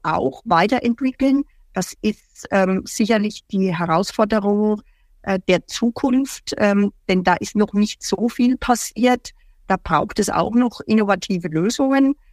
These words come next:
Da muss man auch, ähm, überlegen, was, was kann da passieren? Da geht auch viel, viel mehr, als man sich heute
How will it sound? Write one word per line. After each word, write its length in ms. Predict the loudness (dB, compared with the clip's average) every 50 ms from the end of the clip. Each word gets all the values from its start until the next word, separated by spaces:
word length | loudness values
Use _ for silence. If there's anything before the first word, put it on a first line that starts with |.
| _ _ _
Da 100 | -2 0
muss 220 | 0 0 0 -2 -2 -2
man 180 | 0 0 0 0 0
auch, 460 | 0 0 0 0 -2 _ _ -8 -6 -4
ähm, 320 | -2 0 0 0 -2 -2 -4 _
überlegen, 600 | -4 -2 0 0 0 0 0 -2 0 0 0 0 2
was, 280 | 0 0 -2 -2 -10 -20 _ _ _ -10
was 300 | -4 -4 -4 -4 -6 _ -14
kann 340 | -8 -4 -2 0 0 2
da 100 | 2 2 0
passieren? 480 | 0 -2 -4 -4 -4 -2 -2 -2 0
Da 100 | 0 -4
geht 220 | -4 -6 -8 -6 -2 0
auch 280 | 0 0 -2 -4 -10 _ _ _ _
viel, 240 | 0 2 2 2 2
viel 200 | 0 0 0 2
mehr, 480 | 4 4 4 2 2 2 2 2 2 0 _ _ _ _ _ 0
als 180 | 0 0 2 2
man 120 | -2 -2
sich 160 | -2 -2 -2 0
heute 240 | 0 0 0 -2